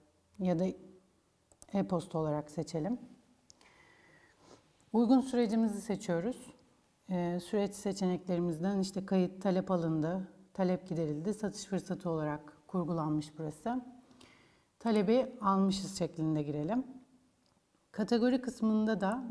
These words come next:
demin tanımlamada parametrik alanda bahsettiğim seçenekler önümüze geliyor.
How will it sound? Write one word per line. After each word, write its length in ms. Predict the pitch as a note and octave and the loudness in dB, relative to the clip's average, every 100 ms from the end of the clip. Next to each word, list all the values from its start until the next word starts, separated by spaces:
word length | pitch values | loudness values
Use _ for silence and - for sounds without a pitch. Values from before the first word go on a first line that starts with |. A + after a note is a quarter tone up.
| G#3 | -2
demin 420 | G3 G3+ G#3 A3+ - | 0 2 2 0 -2
tanımlamada 840 | G#3+ G3 G3 F#3+ F#3+ F#3 G3 G3 | -2 0 2 2 2 2 0 2
parametrik 520 | G3 F3+ F3 - - | -2 0 -2 -6 -2
alanda 400 | F#3 E3+ E3+ D#3+ | 0 2 0 2
bahsettiğim 840 | F3+ F3 F3 D#3+ - A#3+ C4 - - | 2 2 -4 -2 2 4 4 0 -4
seçenekler 640 | - G3+ G3+ F#3+ G3 F#3+ | -2 0 0 0 4 4
önümüze 400 | E3+ D#3+ D3+ D#3 | 4 2 0 0
geliyor. 400 | D3+ D3 E3+ | 0 0 2